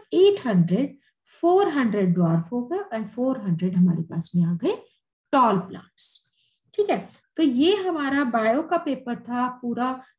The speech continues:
जो मैंने आप लोगों का sample paper solve किया है, answers भी गिवन है इसमें। कहीं भी किसी भी तरीके की problem होती है, कुछ भी question होता है, आप मुझे message के through, अ, message कर सकते हो, कमेंट box में message के through मुझसे पूछ सकते हो।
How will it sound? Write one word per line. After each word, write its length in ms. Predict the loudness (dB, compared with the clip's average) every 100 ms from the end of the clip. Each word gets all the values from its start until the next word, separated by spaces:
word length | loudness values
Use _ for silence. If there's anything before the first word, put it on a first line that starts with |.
| -8
जो 200 | -2 0
मैंने 280 | 0 -4 -6
आप 220 | -10 -10
लोगों 240 | -8 -6 -4
का 140 | -6
sample 420 | -8 -4 -2 -2
paper 440 | -4 -6 -8 -8 -10
solve 460 | -8 -4 0 0
किया 300 | -4 -4 -4
है, 280 | -2 -4 -4
answers 640 | -4 -4 -4 -4 -6 -6 -6
भी 100 | -6
गिवन 340 | -4 -6 -8
है 180 | -8 -8
इसमें। 400 | -10 -10 -12 -12 _ _ _ -10
कहीं 440 | -8 -6 -4 -2
भी 180 | -2 -2
किसी 320 | -4 -8 -6
भी 120 | -6 -4
तरीके 420 | -4 -6 -6 -10
की 140 | -12
problem 420 | -8 -6 -6 -8
होती 380 | -10 -14 -12 -12
है, 200 | -6 -6
कुछ 320 | -8 -12 -14
भी 80 | -12
question 340 | -8 -8 -8 -10
होता 220 | -8 -6
है, 40 |
आप 120 | -6 -8
मुझे 180 | -6
message 400 | -4 -4 -6 -8
के 120 | -8 -12
through, 320 | -8 -10 -10 -12 _ _ -10
अ, 100 | -6 -4 -4 -4 -4
message 440 | -4 -4 -4 -6
कर 160 | -6 -8
सकते 300 | -8 -8 -6
हो, 20 |
कमेंट 320 | -6 -4 -4
box 300 | -4 -8 -10
में 60 | -8
message 380 | -6 -6 -6
के 120 | -8 -10
through 200 | -10 -12
मुझसे 220 | -12 -14
पूछ 360 | -10 -10 -8
सकते 300 | -8 -8 -8
हो। 280 | -4 -4 -4